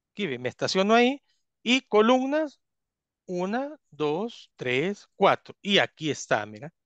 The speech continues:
ahí está la intersección. Ocho filas y columna cuatro. Aquí está, columna cuatro, ocho filas. Ahí está la coordenada. La intersección de eso es una celda.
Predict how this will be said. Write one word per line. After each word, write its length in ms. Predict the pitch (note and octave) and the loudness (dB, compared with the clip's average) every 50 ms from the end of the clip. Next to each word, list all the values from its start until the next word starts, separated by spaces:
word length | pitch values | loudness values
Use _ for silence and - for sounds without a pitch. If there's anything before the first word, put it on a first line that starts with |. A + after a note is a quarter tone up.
| _ _ _ _ _ _ | _ _ _ _ _ _
ahí 140 | - C#3+ D#3 | 0 2 2
está 180 | E3 - - E3+ E3 | 2 2 2 2 2
la 60 | E3 | 0
intersección. 600 | D#3 D3+ - D#3+ - - D3 - - C3 G#2+ - _ _ _ _ _ _ _ _ _ _ _ _ _ - | -2 -2 -4 -4 -2 -4 -10 -8 -8 -10 -10 -10 _ _ _ _ _ _ _ _ _ _ _ _ _ -2
Ocho 320 | E3 F3+ F3 - B3 A3 | 0 0 2 2 0 0
filas 580 | - - C4+ B3 G#3 G#3 A#3 B3+ B3+ - - _ _ _ _ _ _ _ _ _ _ _ _ | 2 4 4 4 4 4 2 0 0 -4 -12 _ _ _ _ _ _ _ _ _ _ _ _
y 360 | - G#3+ A3 A#3 A#3 A#3+ B3 - _ _ _ _ _ _ _ | -6 -4 -4 -4 -4 -6 -10 -14 _ _ _ _ _ _ _
columna 380 | - F3 D#3+ D#3 E3+ F3+ F#3 | -2 -2 -2 -2 -4 -4 -6
cuatro. 380 | - - C3+ A2+ G2+ - - - _ _ _ _ _ _ _ _ | -2 0 0 0 0 -2 -10 -20 _ _ _ _ _ _ _ _
Aquí 80 | _ D3+ | _ -14
está, 220 | C#3 - - A2+ | -10 -6 -8 -6
columna 340 | - - B2 C3 C#3+ E3 F#3 | -6 -8 -8 -8 -6 -6 -6
cuatro, 520 | - - G#3 A3 - - B3+ C4 C4 - - _ _ _ _ _ _ _ _ | 0 2 2 2 2 -2 -8 -8 -8 -10 -16 _ _ _ _ _ _ _ _
ocho 280 | - F3 F3+ - - E3 | -6 -4 -4 -4 -4 -6
filas. 300 | - D3+ B2+ G#2 G#2 - - | -6 -8 -10 -10 -12 -6 -2
Ahí 140 | - D3+ F3 | 0 0 0
está 220 | - - G#3 G#3 | 2 4 4 4
la 100 | G3+ F#3+ | 4 2
coordenada. 560 | - - F3+ E3+ D#3+ D#3+ E3 D#3 C#3 A#2+ A#2+ | 0 0 0 0 0 0 2 2 2 2 2
La 140 | C3+ E3 G#3 | 2 2 2
intersección 1080 | B3+ C#4 C4 - - D4+ C#4+ B3 - - D4 - - - C4+ C4 B3+ B3+ C4 C4+ G#3+ E3+ | 2 0 -2 -4 -4 -4 -4 -4 -6 -8 -12 -12 -8 -4 0 2 2 2 2 -2 -4 -2
de 320 | G3 A3 A3+ A#3 A3 G3+ | 0 0 2 2 2 0
eso 320 | F3+ - - - C#4 C#4 _ _ _ _ _ _ _ _ _ _ _ _ _ | 0 -2 -4 -6 -6 -6 _ _ _ _ _ _ _ _ _ _ _ _ _
es 260 | - G#3 G3+ F#3+ - | 2 2 4 4 2
una 200 | E3 D3+ C#3+ D#3 | 0 0 0 0
celda. 640 | D3+ - B3+ C4+ C4 A3+ F#3 C#3 A#2 A2 G2+ G2 _ | 2 4 6 6 6 6 4 0 -2 -4 -4 -6 _